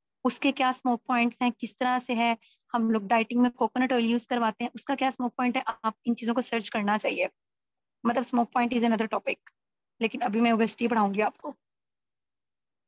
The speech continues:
अच्छा जी, belly fats के लिए आपके पास बड़े सवालात आएंगे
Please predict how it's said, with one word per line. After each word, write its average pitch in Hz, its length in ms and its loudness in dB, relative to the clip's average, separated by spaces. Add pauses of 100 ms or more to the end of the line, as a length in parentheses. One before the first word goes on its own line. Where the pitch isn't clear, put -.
(640)
अच्छा 247 200 -2
जी, 214 220 0 (240)
belly 269 280 2
fats 269 300 0
के 277 100 -6
लिए 269 100 2
आपके 247 340 -2
पास 247 360 -2
बड़े 240 160 0
सवालात 226 560 -2
आएंगे 226 460 -2